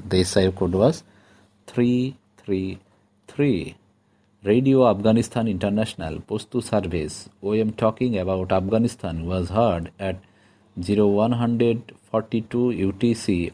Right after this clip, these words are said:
on seven six zero zero kilohertz. The S I O code was four four four. B B C Al Sila Dari service I D announcement was heard at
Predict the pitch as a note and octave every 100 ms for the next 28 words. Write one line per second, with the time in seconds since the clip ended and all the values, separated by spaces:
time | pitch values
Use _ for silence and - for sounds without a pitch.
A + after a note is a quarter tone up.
0 | G2 G2 F#2 F#2 A2+ A2+ B2 A#2 A2+ G#2+
1 | - F#2 F#2+ A#2+ B2 G2 F#2 F2+ C3 A2
2 | F2 - F2 F#2 F2+ - F#2+ F#2 F#2 F#2+
3 | C3 - _ _ - G2 B2+ - _ _
4 | _ _ _ - F#2+ G2 - _ - D#3
5 | A2 - _ _ _ _ _ _ _ F#2
6 | A#2+ C3+ C3+ B2+ - E2+ D#2+ G2+ G#2 -
7 | - B2+ G2 D#2 E2 G2 A#2 A#2 - G#2
8 | F2 E2 D#2+ - G#2 G#2+ A2+ B2 B2 G#2+
9 | G#2 A2 - G2 G2+ - F#2+ F#2+ F2+ F#2+
10 | A#2+ F#2 E2+ - G2+ F#2 -